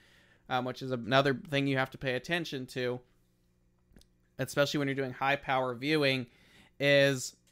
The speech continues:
those are really gonna give you that capability on that, but it's all gonna be dictated by how good the seeing is. I've had numerous people come in and state,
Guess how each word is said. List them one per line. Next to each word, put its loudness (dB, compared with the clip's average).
those 4
are -2
really 2
gonna 0
give 0
you 0
that 0
capability -2
on -8
that, -8
but 2
it's -4
all 4
gonna -4
be -6
dictated -6
by -4
how 0
good -8
the -10
seeing -8
is. -12
I've -6
had -2
numerous -2
people -4
come -6
in 2
and -6
state, 2